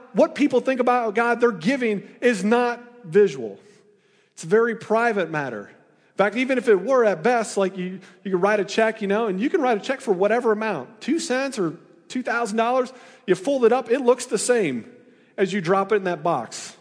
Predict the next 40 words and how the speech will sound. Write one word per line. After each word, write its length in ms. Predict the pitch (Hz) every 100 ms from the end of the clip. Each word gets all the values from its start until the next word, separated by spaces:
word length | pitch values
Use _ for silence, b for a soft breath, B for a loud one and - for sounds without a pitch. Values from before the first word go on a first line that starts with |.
| _ b -
Not 200 | 311 311
like 160 | 269
a 40 | 170
sheep, 400 | - 262 208 190
you 100 | 214
know, 180 | 208
like, 180 | 208 202
you 100 | 254
would 100 | 330
have 80 | 226
been 140 | 233
able 220 | 233 233 196
to 80 |
tell 520 | - - 247 277 277 - B B
which 180 | - 214
ones 200 | 240 240
were 100 | 220
good, 180 | 202 247
which 180 | 226 220
ones 140 | 220
are 40 | 214
bad. 300 | 226 240 - B -
You 80 |
can't 260 | 320 277 226
tell. 180 | 240 277
In 80 | 233
fact, 600 | 254 202 - - - -
most 240 | 269 -
of 60 | 233
our 120 | 220
giving's, 400 | 185 240 247 214
like, 160 | 202 - B B -
done 300 | 135 208 262
online. 680 | 214 214 214 214 226 160 107 - - _ _ _ _ _ _ _ b b b -
And 100 | 196
so 120 | 247
I 40 |
was 80 | 240
just 220 | 240 -
thinking, 500 | 294 294 233 220 247